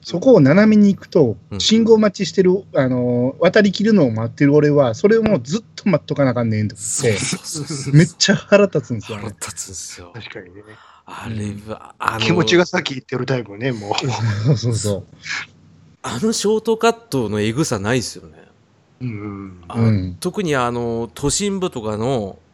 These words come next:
Speaker 2: そのでっかい横断歩道あるじゃないですか。
Speaker 3: うん。
Speaker 1: うん。
Speaker 2: えぐいですよ。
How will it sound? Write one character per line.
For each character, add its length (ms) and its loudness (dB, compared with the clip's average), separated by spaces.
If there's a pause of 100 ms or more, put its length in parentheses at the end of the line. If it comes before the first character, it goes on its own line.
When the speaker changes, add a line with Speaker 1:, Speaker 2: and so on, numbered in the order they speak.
(120)
Speaker 2:
そ 160 -6
の 100 -2
で 140 -4
っ 60 -4 (120)
か 160 -2
い 260 -2 (540)
横 180 -2
断 160 2
歩 120 -2
道 100 -2
あ 40 -8
る 60 -10
じ 40 -14
ゃ 40 -12
な 20 -12
い 20 -14
で 60 -14
す 60 -20
か。 140 -16 (600)
Speaker 3:
う 60 2
ん。 40 6
Speaker 1:
う 100 6 (140)
ん。 80 -2
Speaker 2:
え 160 4
ぐ 180 0
い 40 -4
で 100 -6
す 100 -12
よ。 120 -16